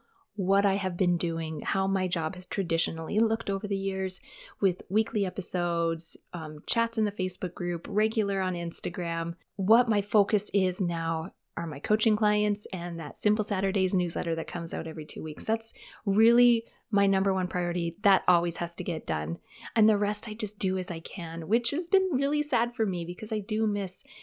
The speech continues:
showing up to this podcast regularly. And I,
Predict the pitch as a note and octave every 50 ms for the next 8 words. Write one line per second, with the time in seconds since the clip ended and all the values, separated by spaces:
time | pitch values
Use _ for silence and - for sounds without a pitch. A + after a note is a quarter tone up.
0 | - - - - - F3+ F3+ F3+ E3+ E3+ - - - D#3+ D#3+ - - - D3 C#3+
1 | - - D#3 D#3 - - E3 D#3 - D3 C#3+ - G2+ - F2 F2 - - _ _
2 | _ _ _ _ _ _ _ - - - A#3+ A#3+ A#3+ -